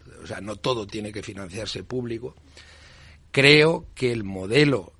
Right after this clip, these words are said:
este de financiación europea debe haber una ayuda pública, pero es un modelo de partenariado público-privado, donde, bueno, de otra manera diferente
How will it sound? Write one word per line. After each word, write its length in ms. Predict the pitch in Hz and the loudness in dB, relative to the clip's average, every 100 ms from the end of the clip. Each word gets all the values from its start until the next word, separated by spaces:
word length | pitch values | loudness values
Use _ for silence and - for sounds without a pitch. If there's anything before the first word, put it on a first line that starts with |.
| _ | _
este 400 | - 98 117 131 | -16 -10 -6 -4
de 60 | 110 | -4
financiación 520 | 98 98 98 92 113 | -6 -12 -10 -8 -6
europea 600 | 123 131 135 151 147 202 _ - - - _ | 0 0 2 0 0 -6 _ -20 -20 -20 _
debe 560 | 82 95 147 135 92 - - | -8 6 8 8 4 -8 -14
haber 320 | 92 98 104 | -10 -6 -4
una 220 | 101 98 | -4 -6
ayuda 440 | 85 110 147 123 87 | -6 0 2 2 -4
pública, 460 | 143 127 113 151 | -6 -4 -6 -8
pero 220 | 131 98 95 | -8 -8 -6
es 80 | |
un 640 | 120 120 123 120 113 107 104 | -4 -2 -2 -2 -4 -6 -6
modelo 400 | 101 117 127 127 | -4 0 0 2
de 240 | 127 135 | 2 0
partenariado 760 | - 101 - 92 90 95 120 120 | -4 -10 -10 -14 -12 -6 -4 -4
público-privado, 840 | 120 87 80 78 - 85 80 - _ _ _ - - _ _ - | -6 -8 -12 -14 -14 -14 -16 -20 _ _ _ -20 -20 _ _ -20
donde, 420 | - 90 92 123 131 | -12 -8 -2 2 0
bueno, 300 | 85 76 - - - - - - - | -2 -14 -20 -20 -20 -20 -20 -18 -12
de 240 | 120 135 | -2 4
otra 280 | 165 185 170 | 4 6 6
manera 340 | 165 175 156 | 6 6 4
diferente 680 | 131 117 131 139 160 135 - | 2 -2 -4 -2 -2 -6 -10